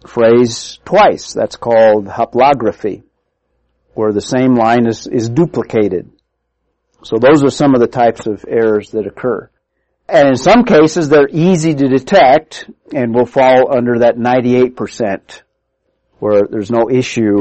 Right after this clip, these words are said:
of, uh, difference of meaning. It's just a simple copying problem. There's that slide that I showed you. Some situations of copying occurred in a context where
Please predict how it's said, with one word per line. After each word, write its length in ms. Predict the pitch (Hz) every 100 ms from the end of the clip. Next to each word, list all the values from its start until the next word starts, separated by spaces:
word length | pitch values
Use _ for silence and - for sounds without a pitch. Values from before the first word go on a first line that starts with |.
| 95
of, 680 | - - 107 104 101 101 104
uh, 200 | 104 98
difference 460 | 101 127 117 104
of 120 | 113
meaning. 500 | 107 117 117 104 90
It's 180 | 90 95
just 240 | 104 98 -
a 80 | -
simple 580 | - 110 107 98 87 _ _ _ _ _ _ _ -
copying 480 | 120 107 117 98
problem. 560 | 90 107 95 - 98 - _ _ _ _ _ _ _ _ _ -
There's 260 | 110 104
that 280 | 110 101 - _ _
slide 400 | - 117 107 98
that 100 | 101
I 40 |
showed 360 | - 113 107 98
you. 300 | 101 95 - - - _ _ _ _ _ _ _ _ _
Some 520 | _ - - 277 254 233 -
situations 920 | - - 156 156 147 156 - 165 151 131
of 200 | 123 -
copying 640 | - 151 - 156 151 156
occurred 500 | 127 - 143 151 143
in 80 | 135
a 60 |
context 720 | 120 139 143 139 143 139 - -
where 480 | 127 123 120 117